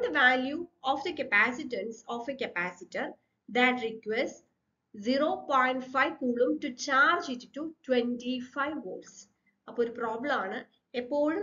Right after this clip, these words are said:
നമുക്കൊരു problem കിട്ടുമ്പോ എന്തൊക്കെ തന്നിട്ടുണ്ട് എന്നുള്ളത് ആദ്യം നോക്കുക, എന്താണ് കണ്ടുപിടിക്കാനുള്ളത് നോക്കുക. എന്നിട്ട് നമുക്ക് കണ്ടുപിടിക്കാനുള്ളത് തന്നിട്ടുള്ള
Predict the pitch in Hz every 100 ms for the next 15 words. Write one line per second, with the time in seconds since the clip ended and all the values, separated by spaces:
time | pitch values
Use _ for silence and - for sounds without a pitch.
0 | 339 240 247 247 233 214 214 285 302 240
1 | - 196 214 294 _ _ - 247 277 302
2 | 320 277 - 196 208 254 262 226 196 226
3 | 294 - 202 196 202 190 185 214 226 196
4 | - 226 - _ - 269 294 254 208 247
5 | - 226 247 339 262 226 214 196 185 190
6 | 196 185 - - - - - 233 294 247
7 | 294 302 240 247 226 220 311 302 - 254
8 | 233 196 185 277 - _ - 247 302 339
9 | 339 330